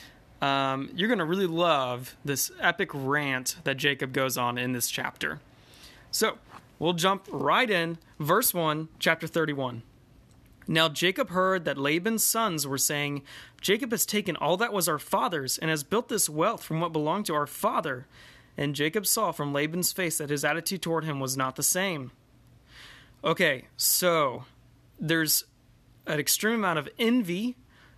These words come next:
within Jacob, or within Laban's sons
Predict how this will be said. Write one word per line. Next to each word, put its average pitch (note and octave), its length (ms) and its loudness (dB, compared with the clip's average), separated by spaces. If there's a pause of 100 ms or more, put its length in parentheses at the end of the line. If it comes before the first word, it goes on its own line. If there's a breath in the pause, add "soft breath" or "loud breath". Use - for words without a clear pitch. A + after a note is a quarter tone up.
(120)
within F#3 420 0
Jacob, D#3 500 0
or D#3 160 2
within E3+ 300 -2
Laban's D#3 380 0
sons F#3+ 720 2